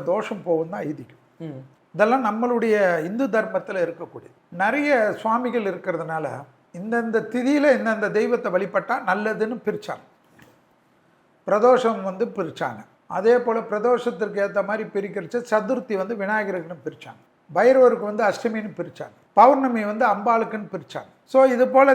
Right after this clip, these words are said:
Speaker 1: தெய்வ வழிபாடுகளுக்கு இப்போ பௌர்ணமி வந்து முருகருக்கு திருச்செந்தூர்ல கடல்ல இருந்து நீங்க ஒரு நாள் தங்கிட்டு தரிசனம் பண்ணீங்கன்னா நல்லதாகும்னு சொல்றது தான். இப்போ எப்படின்னா வேற ஒண்ணும் இல்லை, இது சிம்பிள் லாஜிக் தான். இப்போ உங்க வீடு பக்கத்து வீட்டுல இருக்கிறவரு பௌர்ணமிக்கு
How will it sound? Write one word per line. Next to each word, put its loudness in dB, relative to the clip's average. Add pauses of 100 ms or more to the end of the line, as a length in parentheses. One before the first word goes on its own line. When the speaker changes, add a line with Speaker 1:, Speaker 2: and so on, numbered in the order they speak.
Speaker 1:
தெய்வ 6
வழிபாடுகளுக்கு 0
இப்போ -4 (120)
பௌர்ணமி 0
வந்து -8 (140)
முருகருக்கு -2 (100)
திருச்செந்தூர்ல -4 (120)
கடல்ல -2
இருந்து -8 (840)
நீங்க -8
ஒரு -4
நாள் -6
தங்கிட்டு -8 (140)
தரிசனம் -2
பண்ணீங்கன்னா -6 (440)
நல்லதாகும்னு 0
சொல்றது -4
தான். -12 (160)
இப்போ -8
எப்படின்னா -4 (500)
வேற 0 (100)
ஒண்ணும் -4
இல்லை, -2
இது -8 (100)
சிம்பிள் -4
லாஜிக் -2
தான். -10 (220)
இப்போ -10
உங்க -6
வீடு -2 (100)
பக்கத்து 0
வீட்டுல -2
இருக்கிறவரு -6 (500)
பௌர்ணமிக்கு 0